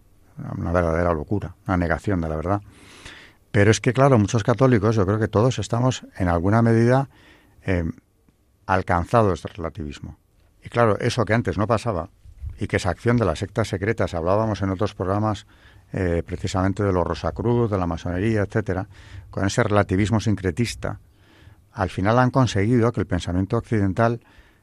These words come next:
sea relativista en una medida enorme. Es lo que Benedicto dieciséis denunció como ya dictadura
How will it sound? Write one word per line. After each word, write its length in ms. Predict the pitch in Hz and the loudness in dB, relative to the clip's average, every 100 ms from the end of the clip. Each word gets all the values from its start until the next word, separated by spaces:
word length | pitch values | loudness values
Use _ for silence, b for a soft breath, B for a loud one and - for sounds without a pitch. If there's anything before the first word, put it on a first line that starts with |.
| b | b
sea 320 | - - 135 151 | -8 2 4 4
relativista 580 | 98 85 95 120 - | 2 0 0 0 0
en 60 | 117 | 0
una 120 | 95 | 2
medida 360 | 95 90 113 117 | 2 2 2 2
enorme. 480 | 95 139 101 69 - - - | 4 2 0 -4 -8 -18 -16
Es 80 | - | -6
lo 100 | 98 | -2
que 120 | 123 | 0
Benedicto 420 | 87 78 78 - | 0 0 -4 0
dieciséis 400 | 101 90 90 104 | 0 0 0 0
denunció 360 | 104 104 85 104 | 2 0 0 0
como 200 | 120 87 | 2 2
ya 140 | 87 | 2
dictadura 680 | 117 123 - 69 135 123 78 | 2 0 -2 2 4 4 2